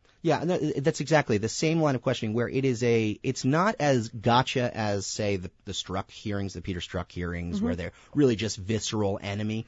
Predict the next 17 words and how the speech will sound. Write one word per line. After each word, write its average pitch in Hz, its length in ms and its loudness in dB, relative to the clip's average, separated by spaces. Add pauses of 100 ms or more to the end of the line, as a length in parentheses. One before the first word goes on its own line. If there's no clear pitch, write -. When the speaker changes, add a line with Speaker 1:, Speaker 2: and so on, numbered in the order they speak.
(100)
Speaker 2:
Right. 180 160 -4
Speaker 1:
It's - 80 -4
clear 170 400 2
that, 131 300 0
I 120 80 0
think 127 300 -4
it's 120 160 -4
clear 139 240 -2
that 127 180 -2
the 113 80 -4
Republicans 110 640 -2
at - 100 -8
least, 107 320 -6 (340)
uh, 104 240 0
are 113 160 4
aware 107 540 2
how, 107 360 -2